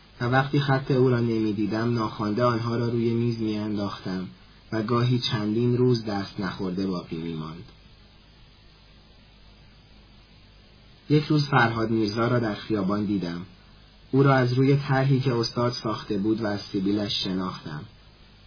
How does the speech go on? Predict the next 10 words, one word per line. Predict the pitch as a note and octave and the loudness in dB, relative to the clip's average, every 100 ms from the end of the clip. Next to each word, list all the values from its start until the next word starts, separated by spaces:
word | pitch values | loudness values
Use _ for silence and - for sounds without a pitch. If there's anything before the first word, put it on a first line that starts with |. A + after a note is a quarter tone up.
| - - - | -20 -20 -8
جلوش | B2 A2 A#2 B2+ | -2 0 0 0
را | A#2 | 0
گرفتم | A2 G#2 A2 - G#2+ A2 | 2 2 0 -4 -2 -2
و | |
از | G#2 G2+ | -2 -2
او | A2 | -2
احوال | G#2+ G#2 G#2+ A2 | -2 -2 -2 -2
استاد | G#2 - - G2 F#2+ | -2 -4 -6 -6 -6
را | F#2 | -8
پرسیدم. | - E2+ - D#2+ E2 F2 | -8 -12 -10 -10 -8 -10